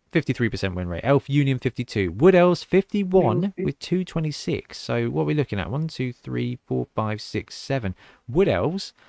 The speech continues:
Speaker 1: the
Speaker 2: Yeah.
Speaker 1: seventh least played team.
Speaker 2: Yeah, that's surprising.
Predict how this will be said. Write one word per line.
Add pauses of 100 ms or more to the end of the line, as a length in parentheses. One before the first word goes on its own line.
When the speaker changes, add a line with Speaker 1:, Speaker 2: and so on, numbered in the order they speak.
(200)
Speaker 1:
the
Speaker 2:
Yeah.
Speaker 1:
seventh
least
played
team. (2500)
Speaker 2:
Yeah,
that's
surprising.